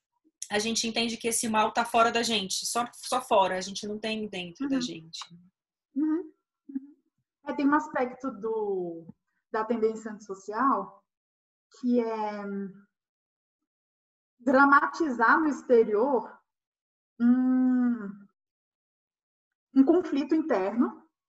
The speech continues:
Speaker 2: justamente nesse pedido de ajuda. Mas aí tem um pedido de ajuda. Me parece que quando a gente gosta de assistir acidentes, é, qualquer tipo de ato violento,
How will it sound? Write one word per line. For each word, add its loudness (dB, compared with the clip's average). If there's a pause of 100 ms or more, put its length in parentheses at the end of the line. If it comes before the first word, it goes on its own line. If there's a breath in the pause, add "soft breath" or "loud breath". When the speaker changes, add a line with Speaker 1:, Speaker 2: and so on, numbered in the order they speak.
(500)
Speaker 2:
justamente 0
nesse -4
pedido -2
de 0
ajuda. -2 (680)
Mas 2
aí 4
tem 4
um 2
pedido 2
de 2
ajuda. 0 (640)
Me 0
parece 4
que -14
quando 2
a 2
gente -4 (640)
gosta 2
de 0
assistir -4
acidentes, -6 (640)
é, -8
qualquer 0
tipo -2
de 0
ato 4
violento, 0